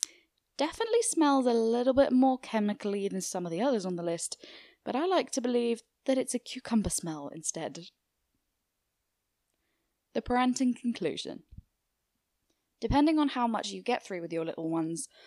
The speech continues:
or whether you prefer to use linen cover-ups, it might be a case of prioritising a cheaper one for the body and a slightly nicer one for faces. Hopefully, we've shown you what you can get for different price points.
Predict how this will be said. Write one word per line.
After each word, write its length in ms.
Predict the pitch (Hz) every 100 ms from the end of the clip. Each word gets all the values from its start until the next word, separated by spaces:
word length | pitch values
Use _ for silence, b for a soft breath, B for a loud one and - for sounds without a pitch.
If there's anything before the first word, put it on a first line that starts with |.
| B
or 120 | - 254
whether 220 | 269 254
you 180 | 233 240
prefer 380 | 240 - 202
to 140 | 196 185
use 180 | 180 175
linen 300 | 170 165 139
cover-ups, 640 | - 190 160 - - - B B B B
it 120 | -
might 200 | 240 311
be 100 | 302
a 40 | 262
case 320 | - 208 -
of 140 | 196
prioritising 840 | - 196 190 202 202 190 180 170
a 40 | 170
cheaper 520 | - - 294 - 165
one 260 | 156 151 156
for 100 | -
the 80 |
body 520 | 151 185 180 - - - B B B
and 100 | 196
a 40 | 190
slightly 440 | - - 233 240
nicer 460 | 226 226 226 - 185
one 200 | 160 160
for 100 | 180
faces. 640 | - 196 180 - - - - _ _ _ _ - B B B B _
Hopefully, 580 | 320 - - 233 214 -
we've 160 | 233 226
shown 460 | - 226 202 202 -
you 340 | 180 175 170
what 200 | 202 226
you 100 | 247
can 160 | - 254
get 300 | 180 - -
for 60 | 185
different 380 | 170 - 165
price 260 | - 160 156
points. 520 | - - - - -